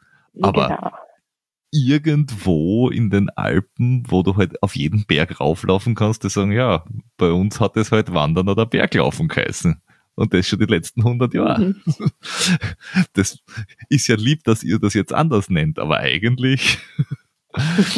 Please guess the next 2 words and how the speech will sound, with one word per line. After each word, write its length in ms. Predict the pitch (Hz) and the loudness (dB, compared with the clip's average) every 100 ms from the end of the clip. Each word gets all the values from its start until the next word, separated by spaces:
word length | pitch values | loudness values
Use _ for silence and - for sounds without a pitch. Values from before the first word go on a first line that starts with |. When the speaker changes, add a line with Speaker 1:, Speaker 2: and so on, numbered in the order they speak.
| 202 - - 247 - 135 - - - _ _ - - - - - - - - - - | -4 -2 -2 -2 2 0 0 -8 -8 _ _ -4 0 0 -2 -4 -8 -8 -10 -8 0
Speaker 1:
äh, 300 | 190 196 143 _ - | 2 2 0 _ -2
wa-, 460 | 95 87 85 85 | 2 2 2 -2